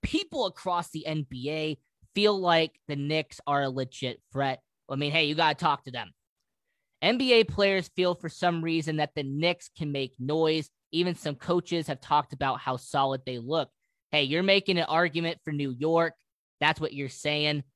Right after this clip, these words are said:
I'm just saying the odds makers have them as an eighty to one odds and actually have them as an underdog to the Atlanta Hawks in the first round.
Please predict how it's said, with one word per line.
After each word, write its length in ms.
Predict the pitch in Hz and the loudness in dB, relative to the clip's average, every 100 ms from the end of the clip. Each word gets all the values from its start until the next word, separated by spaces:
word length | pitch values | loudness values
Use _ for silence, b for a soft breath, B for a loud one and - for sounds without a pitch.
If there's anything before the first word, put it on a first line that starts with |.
| _ _ 139 | _ _ 0
I'm 160 | 156 | 2
just 180 | 156 - | 0 0
saying 240 | 160 151 | 0 0
the 120 | 143 - | 0 -2
odds 320 | 147 156 - | -2 -2 -2
makers 400 | 151 147 151 135 | -6 -4 -8 -6
have 280 | - 143 131 | -4 -2 -2
them 200 | 147 143 | -4 -4
as 120 | 131 | -6
an 80 | 127 - | -10 -4
eighty 260 | 180 220 214 | -4 -2 -6
to 140 | - | -10
one 300 | 156 147 147 139 | -8 -6 -6 -6
odds 380 | 135 143 147 143 | -4 0 0 -2
and 80 | 139 | -4
actually 380 | 165 233 - 185 | -2 -2 -4 -8
have 300 | 151 170 156 | -2 0 0
them 160 | 160 160 - | -2 -4 -2
as 220 | 170 160 | -2 -2
an 100 | 156 - | -6 -6
underdog 760 | 185 240 196 160 139 135 135 123 _ _ - | -4 -2 -2 -4 -2 -2 -2 -6 _ _ -4
to 120 | 196 | -2
the 160 | 196 180 | 0 0
Atlanta 340 | 156 160 147 | 0 0 0
Hawks 480 | 127 156 156 143 - - | -2 2 2 2 -4 -4
in 200 | 160 180 | -2 -2
the 100 | 139 - | -4 -4
first 300 | 143 127 - | -6 -6 -10
round. 380 | 117 143 135 | -4 -2 -2